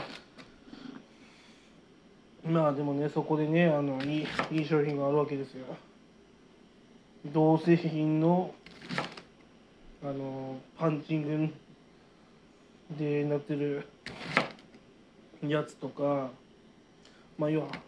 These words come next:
銅製品に切り替えればいいんですね、全部。そうすることによって、ぬめりとかね、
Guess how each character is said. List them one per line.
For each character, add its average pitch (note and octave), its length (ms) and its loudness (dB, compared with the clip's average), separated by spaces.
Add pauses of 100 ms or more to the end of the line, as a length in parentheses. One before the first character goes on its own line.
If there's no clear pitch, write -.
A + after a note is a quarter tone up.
(120)
銅 E3 220 6
製 A#3+ 200 4
品 D3+ 880 2
に C3+ 80 -6 (260)
切 F3 140 2
り F3+ 40 4
替 A#3 80 4
え B3 60 4
れ G#3 60 6
ば D#3+ 80 4
い - 20 4
い D3 60 0
ん C#3+ 100 0
で C3+ 80 -6
す C3+ 80 -16
ね、 D#3+ 320 0 (100)
全 D3+ 180 0
部。 C3+ 140 -6 (1700)
そ F3 120 2
う F3+ 40 0
す G3+ 60 -2
る G#3 80 2
こ G#3 120 4
と G3+ 100 2
に F#3+ 80 4
よ F3 100 6
っ - 20 0
て、 F3+ 460 6 (1400)
ぬ D#3 140 6
め F3+ 140 6
り G#3+ 120 -2
と G#3+ 140 2
か D3+ 140 2
ね、 D3+ 320 -2